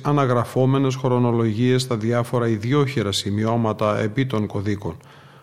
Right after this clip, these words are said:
Το γεγονός αυτό ίσως προσδίδει περισσότερα στοιχεία στη μουσικολογική έρευνα,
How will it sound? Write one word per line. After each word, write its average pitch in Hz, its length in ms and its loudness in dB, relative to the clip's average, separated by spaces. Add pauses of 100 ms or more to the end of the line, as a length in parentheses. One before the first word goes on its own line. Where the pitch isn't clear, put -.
(160)
Το 143 100 0
γεγονός 147 440 4
αυτό 139 300 2
ίσως 139 380 2
προσδίδει 117 520 0
περισσότερα 135 640 0
στοιχεία 127 520 0
στη 123 180 -2
μουσικολογική 110 840 0
έρευνα, 98 520 0